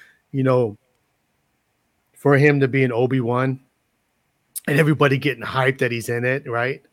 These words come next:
And then, uh, and then he's in Ahsoka and everyone's just losing their mind. I'm, I'm loving it because I feel Filoni's doing really well is getting Hayden, Hayden Christensen, like, the love that, you know,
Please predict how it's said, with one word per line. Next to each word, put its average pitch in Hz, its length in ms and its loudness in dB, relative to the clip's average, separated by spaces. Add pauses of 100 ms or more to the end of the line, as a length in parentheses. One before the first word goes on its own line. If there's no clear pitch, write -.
(440)
And 139 220 4
then, 143 280 6
uh, 131 80 0 (200)
and 139 120 2
then 135 120 4
he's 127 160 0
in 131 80 0
Ahsoka 117 440 -2
and 120 100 -2
everyone's 127 360 -2
just 113 200 -6
losing 113 220 -4
their 104 100 -8
mind. 110 300 -4
I'm, 135 120 -4
I'm 123 300 0
loving 127 320 2
it 101 100 -6 (300)
because 175 300 4
I 170 60 6
feel 190 380 0 (280)
Filoni's 156 400 4
doing 143 200 4
really 135 200 6
well 127 200 6
is 113 80 2
getting 113 340 -2
Hayden, 120 640 -2 (200)
Hayden 123 340 0
Christensen, 120 500 -6
like, 107 240 -6
the 98 120 -10
love 117 340 0
that, 107 240 -6 (560)
you 117 160 -4
know, 107 380 -6